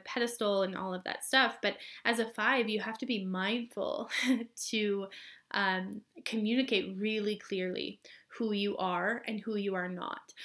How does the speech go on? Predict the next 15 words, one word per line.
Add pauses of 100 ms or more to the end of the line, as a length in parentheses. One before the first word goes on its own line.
(140)
One
of
the
things
that
I
noticed
really
early
on
in
my
life
was
that